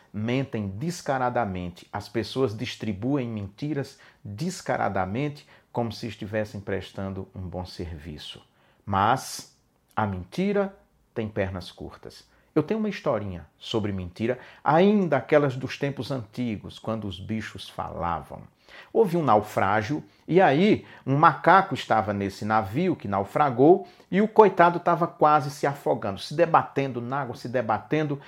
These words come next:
E aí um golfinho ia passando, pensou que se tratasse de um humano, foi até onde ele estava e prestou socorro a ele. Prestou socorro e começaram a conversar. E o golfinho disse: "De onde você é? Você é de Atenas?"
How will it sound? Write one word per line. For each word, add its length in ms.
E 120
aí 440
um 160
golfinho 520
ia 160
passando, 540
pensou 380
que 80
se 100
tratasse 520
de 120
um 160
humano, 460
foi 260
até 480
onde 200
ele 140
estava 580
e 160
prestou 420
socorro 560
a 100
ele. 300
Prestou 280
socorro 400
e 80
começaram 580
a 60
conversar. 720
E 80
o 60
golfinho 460
disse: 280
"De 100
onde 200
você 400
é? 240
Você 340
é 100
de 140
Atenas?" 960